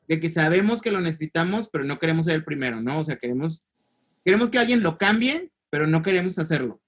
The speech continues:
Entonces siento que estamos en el punto perfecto para empezar a hacerlo y no esperar a que la generación que viene lo haga, porque lo que vas a hacer tú ahorita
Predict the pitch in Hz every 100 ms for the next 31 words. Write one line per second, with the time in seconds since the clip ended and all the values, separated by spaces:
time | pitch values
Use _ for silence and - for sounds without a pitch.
0 | _ _ _ _ _ - 151 156 170 175
1 | 208 226 202 _ _ - 139 151 139 147
2 | 185 160 156 139 131 160 156 - _ 139
3 | 139 151 151 - 165 165 135 139 139 131
4 | 139 156 175 180 156 143 - 165 156 170
5 | 180 175 151 156 156 160 151 143 143 151
6 | 160 175 175 185 254 - _ _ _ _
7 | 139 160 156 135 127 135 131 143 143 -
8 | 151 156 190 208 185 202 190 190 - 240
9 | 294